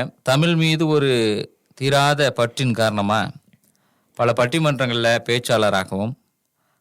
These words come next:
அதே வேளையில நாட்டுப்புற கலைகள் மீதான இருக்கக்கூடிய அந்த ஆர்வத்தின் காரணமாக, அந்த நாட்டுப்புற கலைகள்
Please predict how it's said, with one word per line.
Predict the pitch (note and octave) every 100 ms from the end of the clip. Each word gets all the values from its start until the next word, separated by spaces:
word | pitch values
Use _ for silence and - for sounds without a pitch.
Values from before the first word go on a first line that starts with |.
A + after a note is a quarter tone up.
| -
அதே | A2 D3+
வேளையில | C#3+ C3+ B2+ C3+
நாட்டுப்புற | B2 B2+ D3 D#3+ C#3 B2+
கலைகள் | A#2+ A#2+ B2
மீதான | A#2 A#2 A#2 A2+
இருக்கக்கூடிய | G#2+ G#2+ G#2 G#2
அந்த | G2 G2 G2 G2 -
ஆர்வத்தின் | - A#2 B2+ C3 B2 G#2
காரணமாக, | G2+ G2 F#2+ F#2+ F#2+ A2 C3+ _ - _ _
அந்த | - A2+
நாட்டுப்புற | A#2 D3+ D#3+ D3 C#3+
கலைகள் | C3 B2+ B2 B2